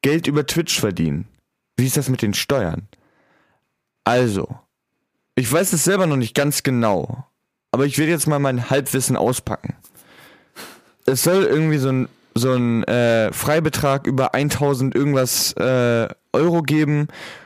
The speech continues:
wo man quasi das anmelden muss, aber es ho-, vermutlich nicht versteuert wird. Das heißt, du musst trotzdem sagen, dass du n-, dass du f-, musst trotzdem für zweiundzwanzig Euro ein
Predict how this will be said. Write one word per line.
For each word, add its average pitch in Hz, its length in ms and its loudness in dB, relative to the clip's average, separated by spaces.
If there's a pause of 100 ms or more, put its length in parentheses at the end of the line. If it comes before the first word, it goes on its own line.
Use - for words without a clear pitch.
(140)
wo 143 140 2
man 139 340 2
quasi 135 300 0
das 131 160 0
anmelden 180 540 2
muss, 160 280 0
aber 127 180 2
es - 240 -4 (300)
ho-, - 160 -8 (240)
vermutlich 135 500 0
nicht 139 240 -2
versteuert 117 720 -2
wird. - 320 -4 (760)
Das 113 160 -2
heißt, 135 200 0
du 127 40 2
musst 135 240 -2
trotzdem 143 500 0
sagen, 135 340 2
dass 123 200 -2
du 127 160 0
n-, 117 320 0
dass 127 160 -2
du 131 80 0
f-, - 160 -8
musst 139 340 -2
trotzdem 160 300 0
für 131 140 0
zweiundzwanzig 139 840 0
Euro 139 420 2 (440)
ein 123 600 0